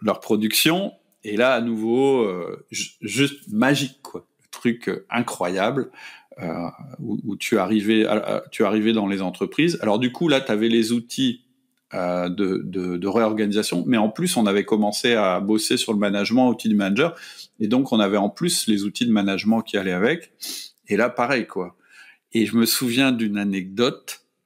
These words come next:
Alors, je vais pas citer le client, évidemment, parce que, bon, depuis, il, il a pris sa retraite, mais l'entreprise est toujours là, mais c'était dans l'Est. <laughs> Et je me souviens que,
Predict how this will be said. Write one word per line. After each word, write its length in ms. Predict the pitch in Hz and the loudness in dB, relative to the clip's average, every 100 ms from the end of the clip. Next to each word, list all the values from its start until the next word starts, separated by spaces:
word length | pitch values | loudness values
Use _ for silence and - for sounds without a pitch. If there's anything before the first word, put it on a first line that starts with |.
| _ _ | _ _
Alors, 320 | 110 101 85 | -6 -4 -6
je 120 | 113 104 | -6 -8
vais 60 | |
pas 140 | - 101 | -6 -4
citer 320 | - 110 120 | -4 0 0
le 60 | |
client, 320 | 107 120 127 123 | 0 0 2 2
évidemment, 400 | 104 107 120 123 | 2 2 0 0
parce 240 | 107 - | -2 -4
que, 100 | - | -4
bon, 220 | 101 110 | -2 -2
depuis, 400 | 98 95 - 120 | -4 -4 0 2
il, 400 | 107 101 95 104 | 2 0 -2 -2
il 200 | 104 107 | -4 -4
a 40 | 104 | -4
pris 180 | - | -4
sa 140 | 110 101 | -2 0
retraite, 320 | 104 - 160 110 | 0 0 -2 0
mais 120 | 95 | -2
l'entreprise 500 | 95 104 - - 113 | -2 -8 -6 0 0
est 60 | 98 | 0
toujours 180 | 117 | 2
là, 100 | 131 | 2
mais 80 | 156 | 2
c'était 300 | - - - | -2 -4 -4
dans 180 | 104 92 | -2 0
l'Est. 480 | 120 180 - - - 233 - - - _ | 0 0 -2 -6 -10 -14 -14 -16 -20 _
<laughs> 560 | - - - - - | -8 -4 0 0 0
Et 140 | - 143 | 2 2
je 100 | 123 | 2
me 100 | 123 | 0
souviens 500 | - 131 135 156 156 | 0 2 4 2 0
que, 320 | - 110 | 0 -2